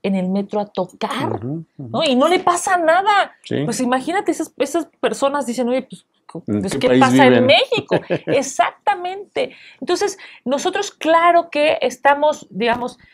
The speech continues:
Speaker 1: siendo esta generación de mujeres, me refiero a todas las que estamos vivas en este, en esta generación, porque mi abuela no lo pudo hacer. Mi
Speaker 2: Ujú,
Speaker 1: abuela
Speaker 2: ujú.
Speaker 1: nació y no, no pudo, eh, no tenía derecho a votar.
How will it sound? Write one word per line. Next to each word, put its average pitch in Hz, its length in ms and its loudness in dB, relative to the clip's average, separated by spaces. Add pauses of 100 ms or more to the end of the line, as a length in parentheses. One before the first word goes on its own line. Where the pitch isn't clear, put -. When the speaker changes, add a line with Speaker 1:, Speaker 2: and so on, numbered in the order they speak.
(140)
Speaker 1:
siendo 277 580 0
esta 302 340 0
generación 240 640 -4
de 262 80 -6
mujeres, 233 300 -6
me 202 100 -2
refiero 220 220 -4
a - 40 -8
todas 247 160 2
las 262 120 0
que - 40 -20
estamos 226 360 0
vivas 240 320 0
en 202 120 -2
este, 208 360 -2
en 190 100 -2
esta 208 380 0
generación, 196 640 -2 (300)
porque 220 180 -4
mi 220 80 2
abuela 269 240 2
no 294 120 2
lo 214 140 -2
pudo 196 160 -2
hacer. 254 380 -2
Mi 202 80 -6
Speaker 2:
Ujú, 208 80 0
Speaker 1:
abuela 285 200 2
Speaker 2:
ujú. 302 80 -2
Speaker 1:
nació 269 400 0
y 269 120 -2
no, 226 220 0
no 214 300 -4
pudo, 269 540 -2
eh, 147 280 -4 (120)
no 208 200 -6
tenía 262 240 -2
derecho 254 260 -2
a 233 40 2
votar. 220 300 -2